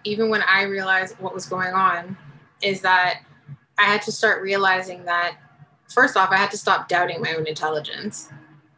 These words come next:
And I had to stop doubting what I was capable of doing. Because that's also a part of it, 'cause you have a lot of self-doubt. Even though you're doing something well, you're like, "Yeah, but I must not be that great at it." I had to learn that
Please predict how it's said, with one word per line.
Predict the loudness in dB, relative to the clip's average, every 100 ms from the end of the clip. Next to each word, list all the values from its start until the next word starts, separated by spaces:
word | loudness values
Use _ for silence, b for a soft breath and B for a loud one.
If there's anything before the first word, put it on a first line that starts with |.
| _ _ _ _ 0
And | 2
I |
had | 4 2
to | 0
stop | 0 0 2
doubting | 2 2 0
what | 0
I |
was | 0 0
capable | -4 0 2
of | 2
doing. | -2 -6 -6 -10 -20 -20 -20 -20 _ _ _ _ _ _
Because | -4 0 2 0 -4 -16 -20 -20 0
that's | 0 2
also | 0 0 0
a |
part | 0 0 0
of |
it, | -4 -6
'cause | -6 -2
you |
have | 0
a | 2
lot | 2
of | 2
self-doubt. | 2 2 2 0 0 -2 -6
Even | -4 -2
though |
you're | -2 -2 -4
doing | -4 -6 -4
something | -4 -4 -4 0
well, | 2 2 2
you're | 0
like, | 0 2
"Yeah, | 2
but | 2
I | 0
must | -2 -2
not | 0
be | 2
that | 0 0
great | 0 0
at | 0
it." | 0 2
I |
had | 2 2
to | 0
learn | 2 2 2 2
that | 2 2